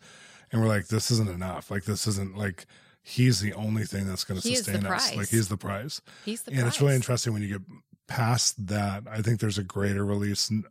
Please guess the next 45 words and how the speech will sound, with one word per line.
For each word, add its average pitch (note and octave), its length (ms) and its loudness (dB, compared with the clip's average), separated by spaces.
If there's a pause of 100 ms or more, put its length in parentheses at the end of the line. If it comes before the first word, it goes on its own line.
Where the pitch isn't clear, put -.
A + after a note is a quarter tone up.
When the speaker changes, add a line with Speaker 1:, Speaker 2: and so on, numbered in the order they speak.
(220)
Speaker 1:
automatically, G#2 760 0 (500)
not C3 160 4
just A#2 160 2
of G#2+ 80 0
resources G#2+ 480 0
and F#2+ 120 -4
time G2+ 220 -2
and G2+ 80 0
everything G2 220 -2
else, G2+ 180 -2
but G#2 180 -2
there's G#2+ 180 0
just G#2 220 0
a A2 60 0
release G2+ 520 0
of, F#2 100 -4
like, F2+ 300 -2
trust - 560 -6
and A#2 140 -2
trustment. E3+ 400 2
Speaker 2:
Yes. B2+ 260 -6 (580)
Speaker 1:
And B2 140 0
so A#2+ 80 2
it's - 120 0
interesting A#2+ 580 2
to G#2 60 0
watch G2+ 480 0 (200)
different G#2 280 -2
people - 220 -2
who've G2+ 140 0
gone G2+ 240 0
through G#2 200 -2
that. G2+ 140 -2
And G2+ 100 -4
it's - 140 -2
like, G2 220 -4
you G#2+ 160 0
guys G2+ 160 2
have G2 120 -2
gone G2+ 220 0
through G2+ 140 -4
that G2 100 -4
where G2 100 -6
it's - 140 -4
like, G2 240 -6